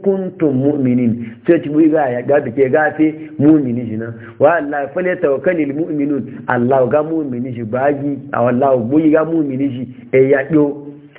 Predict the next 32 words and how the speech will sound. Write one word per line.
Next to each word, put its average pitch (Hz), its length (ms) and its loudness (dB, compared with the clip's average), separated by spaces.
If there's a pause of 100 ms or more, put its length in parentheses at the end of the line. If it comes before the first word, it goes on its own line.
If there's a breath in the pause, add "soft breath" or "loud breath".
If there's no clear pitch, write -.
Annabi 123 300 0
ga, 120 80 0
"Law 143 260 2
annakum 127 360 -6
tatawakkaluna 131 680 0
'ala 139 160 -2
Allahi 127 220 -6
haqqa 127 260 -6
tawakkulihi." 139 880 0
Ya 123 80 2
ga 147 140 4
ya 135 160 -2
yo 135 140 4
sai 151 100 -4
cikin 143 220 2
nun 131 140 -2
goye, 131 360 0
ya 135 160 -4
sai 156 100 2
cikin, 131 220 -2 (260 loud breath)
"La 175 160 6
razaqakum 160 760 -2
kama 139 220 0
yarzuqu 135 380 -2
tayra." 151 340 4 (200 loud breath)
Allah 127 480 0
wa 113 220 -2
ya 110 160 -4
ya 123 300 0
zikin 127 380 0
nan 135 160 0
waya. 127 500 0